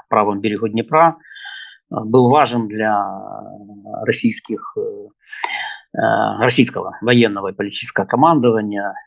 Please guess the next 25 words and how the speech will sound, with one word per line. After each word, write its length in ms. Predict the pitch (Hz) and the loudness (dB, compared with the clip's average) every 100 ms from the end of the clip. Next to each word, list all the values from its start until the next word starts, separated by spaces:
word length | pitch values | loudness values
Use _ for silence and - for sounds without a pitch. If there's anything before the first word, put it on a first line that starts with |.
| _ | _
э, 400 | - 101 98 101 | -12 -8 -8 -8
для 160 | 104 113 | 2 4
наступления 540 | 123 - - 139 123 117 | 4 4 4 4 4 2
на 60 | |
Николаев 460 | 113 110 113 117 104 | -2 0 0 2 0
и 40 | |
Одессу. 420 | 104 92 90 - _ _ _ _ | -4 -8 -14 -14 _ _ _ _
Вот 120 | 98 - | -4 0
с 80 | |
этого, 320 | 98 - - - | -2 -2 -12 -4
с 100 | - | 2
этого 240 | 107 95 | 2 2
направления. 640 | 98 95 - 92 95 - - _ - - - _ | -2 -4 -6 -6 -8 -10 -20 _ -20 -20 -20 _
Если 200 | 110 131 | 2 6
мы 140 | 131 127 | 6 6
выбьем 340 | 208 147 110 | 6 4 0
оттуда, 440 | 104 - 95 - | -8 -8 -10 -10
так, 300 | - 127 156 - _ _ _ | 0 2 2 -4 _ _ _
когда 300 | - 120 123 | 0 2 2
мы 120 | 104 | 0
выбьем 320 | 101 95 95 | -4 -4 -8
оттуда, 300 | 92 - 82 101 | -18 -14 -12 -12
давайте 360 | 92 95 - | -12 -12 -12
так 200 | - 80 | -12 -12
скажем, 300 | - 73 - | -12 -12 -14